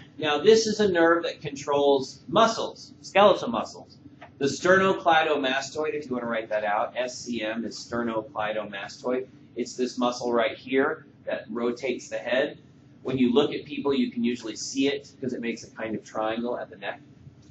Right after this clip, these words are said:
Um, so it controls that muscle as well as the trapezius muscle.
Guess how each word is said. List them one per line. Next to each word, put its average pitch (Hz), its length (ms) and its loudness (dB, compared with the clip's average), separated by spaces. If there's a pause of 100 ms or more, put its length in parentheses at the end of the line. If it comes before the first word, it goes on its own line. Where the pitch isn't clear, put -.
(320)
Um, 113 240 0
so 127 180 -2
it 123 100 -4
controls 131 400 0
that 139 240 2
muscle 147 420 -2
as 117 140 -10
well 127 240 4
as 123 100 -6
the 117 60 -8
trapezius 113 760 -8
muscle. 92 400 -14